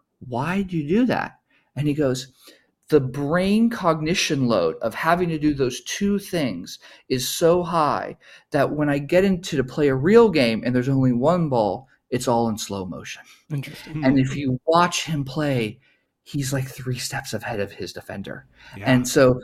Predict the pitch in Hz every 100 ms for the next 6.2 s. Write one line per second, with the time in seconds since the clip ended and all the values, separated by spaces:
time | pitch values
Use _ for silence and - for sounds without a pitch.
0 | - 151 147 156 175 170 151 - 170 165
1 | 156 139 135 131 - - _ _ - -
2 | - 180 185 156 147 151 - 160 160 160
3 | 139 143 135 127 127 - 156 160 143 131
4 | 170 151 131 127 - - - 117 151 143
5 | 135 131 131 131 127 131 127 135 156 196
6 | 160 123